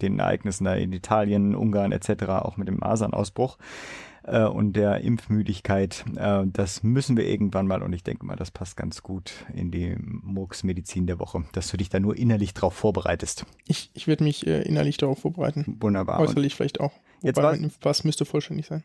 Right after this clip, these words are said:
Speaker 1: Äh, du warst beim Ärztetag. Was gibt's denn da zu berichten?
Speaker 2: Ich war beim Ärztetag.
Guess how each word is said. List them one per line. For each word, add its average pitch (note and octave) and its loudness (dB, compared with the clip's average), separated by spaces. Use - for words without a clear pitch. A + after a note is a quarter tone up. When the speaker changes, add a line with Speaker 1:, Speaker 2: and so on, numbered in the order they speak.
Speaker 1:
Äh, C#3 6
du B2 0
warst F3 2
beim G3 -2
Ärztetag. - -2
Was C3+ -2
gibt's - -2
denn B2 0
da B2 2
zu A#2 -6
berichten? A2+ 0
Speaker 2:
Ich A3 4
war B3+ 6
beim G3 2
Ärztetag. D#3 0